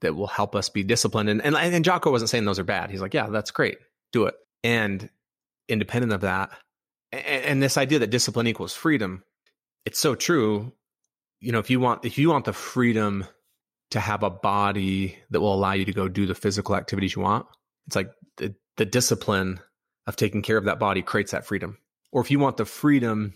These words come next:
to be able to create experiences with your family that require an investment of, you know, time and money, it's the discipline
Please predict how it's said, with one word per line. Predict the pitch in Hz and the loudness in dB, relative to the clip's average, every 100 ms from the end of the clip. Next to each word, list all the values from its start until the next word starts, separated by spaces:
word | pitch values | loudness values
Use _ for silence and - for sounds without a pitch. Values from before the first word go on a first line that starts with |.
| _ _ - | _ _ -6
to | 117 | 2
be | |
able | 123 113 | 2 2
to | |
create | 110 123 110 95 - _ _ | 0 2 2 0 -6 _ _
experiences | - - 123 113 107 101 | -4 -2 0 0 -2 -2
with | 104 | -2
your | 101 | 0
family | - 98 98 98 - _ _ | 0 -2 -2 -6 -12 _ _
that | 101 92 | -2 0
require | 107 110 104 98 | 0 0 2 2
an | 95 | 2
investment | 95 95 - 101 95 | 2 0 -2 -2 -4
of, | 107 95 92 85 _ _ | -2 -2 -4 -8 _ _
you | - | -8
know, | 98 | -6
time | 92 104 98 | -4 -4 -2
and | 98 | 0
money, | 95 98 - _ - | -2 -2 -10 _ -14
it's | - - | -8 -4
the | |
discipline | 98 135 - 107 107 98 92 | -2 0 -2 0 0 0 -4